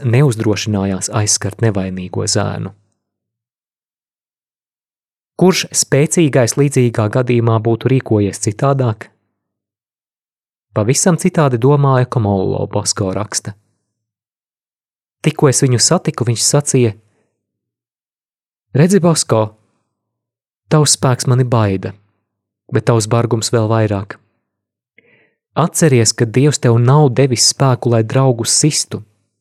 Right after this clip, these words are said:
Tu ļoti labi zini, ko Dievs grib. Tuvāk mīlestību un piedošanu,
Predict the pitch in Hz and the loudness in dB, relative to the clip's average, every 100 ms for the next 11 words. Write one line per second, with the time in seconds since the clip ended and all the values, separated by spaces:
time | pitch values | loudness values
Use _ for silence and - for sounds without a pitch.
0 | _ _ _ _ _ - 147 156 143 131 | _ _ _ _ _ 0 4 4 4 2
1 | 135 127 123 147 98 - 98 107 98 98 | 0 0 0 0 0 -4 -2 0 -2 -2
2 | 101 98 - _ _ _ _ _ _ _ | -6 -6 -14 _ _ _ _ _ _ _
3 | - 139 127 101 123 120 104 110 - 104 | -2 2 2 0 0 0 0 -4 -2 -2
4 | 101 101 139 120 117 104 98 95 - 107 | -2 -4 -4 -2 0 0 -2 -6 -6 -8